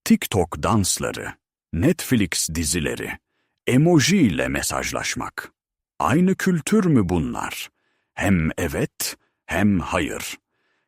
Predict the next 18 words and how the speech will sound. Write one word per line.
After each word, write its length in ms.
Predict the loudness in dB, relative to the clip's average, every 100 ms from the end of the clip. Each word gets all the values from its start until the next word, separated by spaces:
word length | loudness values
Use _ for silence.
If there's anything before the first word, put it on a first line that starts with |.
| _
Heraklitos'un 920 | -4 -2 0 0 0 0 2 4 4 4
bu 80 |
fikri 520 | 0 -2 -6 -2 -2 -2
önemli. 540 | -6 -6 -8 -8 -10 -14 _ _ -6
Çünkü 340 | -4 -2 -4
kültür 500 | -2 -2 0 0 -2
sabit 580 | -2 -4 -6 -6 -8 -8
bir 120 | -8
şey 340 | -6 -6 -6
değil. 320 | -6 -8 -10 -16 _ _ _ _
Senin 360 | -8 -2 2 4
yaşadığın 540 | 4 4 0 2 2
şehir, 480 | 2 -2 -6 -8 -12 -18 _ -10
ailenden 840 | -6 -4 0 0 2 2 2 2 2
öğrendiklerin, 1000 | 2 0 0 -2 -2 -6 -6 -6 -8 -12 -16 _ _
arkadaşlarınla 960 | -4 -4 -4 -2 -2 2 4 4 4 2
geçirdiğin 680 | -2 -4 -4 -4 -6 -6 -4
zaman 400 | -4 -6 -8